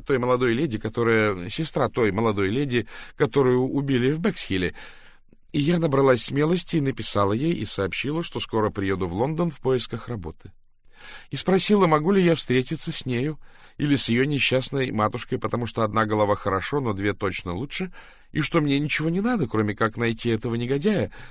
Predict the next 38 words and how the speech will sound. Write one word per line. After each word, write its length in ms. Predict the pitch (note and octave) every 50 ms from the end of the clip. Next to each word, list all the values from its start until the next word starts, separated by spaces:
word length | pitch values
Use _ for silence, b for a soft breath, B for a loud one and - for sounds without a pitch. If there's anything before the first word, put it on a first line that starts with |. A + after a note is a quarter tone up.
| B B B B
и 80 | - C3
что, 220 | - - E3 D#3
может 240 | C#3 C3+ B2 B2 B2
быть, 180 | A#2 C3+ -
нам 220 | - C3 C3 B2 B2
двоим 340 | A#2 A2+ A#2 A#2 B2 C3+ C3+
это 160 | C3 B2 B2+
лучше 300 | B2 A#2+ G#2+ - - G#2+
удастся, 440 | G#2+ G2+ C#3 F3+ F3+ - - - F3
если 300 | C3 A#2+ A2 - A#2 A#2+
мы 140 | A2+ A2+
поделимся 560 | G2 - G#2+ G#2+ G#2+ G#2 G2 F#2 F2+ - - F#2+
тем, 300 | - - C#3+ E3 E3+ D3
что 180 | - - A2+
сами 260 | - - B2+ B2 B2+
знаем. 380 | B2+ A#2 F#2 E2+ E2 - - - - - _ - _ _ _ _ _ _ _ _ _ - _ - - B B B B B B B -
Молодая 420 | C3+ D#3 E3+ E3+ E3 F3+ G#3+ G#3+
леди 280 | G3 F#3+ G3+ F3+ D#3+ F3
очень 320 | - D3 D3 - E3 E3
хорошо 440 | - - D3 C3+ C3+ - - E3 D#3+
мне 160 | C#3+ C3+ B2
ответила 440 | A#2 G2 G2 A2 B2+ - - C#3+ B2+
и 60 | A#2+
написала, 680 | G#2+ G#2 G2+ - F#2 - - G#2+ A2 B2 C#3 D3 D3 B B B B B B B B - -
что 200 | G#2+ - - C#3+
работает 460 | B2+ - D#3+ G#3+ A3 G#3+ F#3+ F3 F3 -
в 60 | G#2+
Лондоне, 640 | A#2+ A#2 A2+ G#2+ G#2+ B2 C#3 C#3+ C#3+ C#3 - - - - -
в 240 | - A#1 C#2+ G2
офисе, 460 | A2 A2+ A2+ - E3 - - A3+ A3+ A3 B B B B B
а 120 | B - C3+
живёт 280 | C3 D#3+ F3+ A3+ A3+
в 80 | F3 B2+
гостинице, 760 | B2 A#2+ G#2+ - - E2 F2 F2 F2 F2+ G#2 - - B2+ B2+
и 40 | B2
посоветовала 720 | - C3 - - F3 G3+ A#3 A3+ - F#3 F#3 F3 E3+ D3+
написать 480 | B2 B2 - - - - F3+ F3 -
вам. 260 | - G#2 G#2 G#2+ G#2+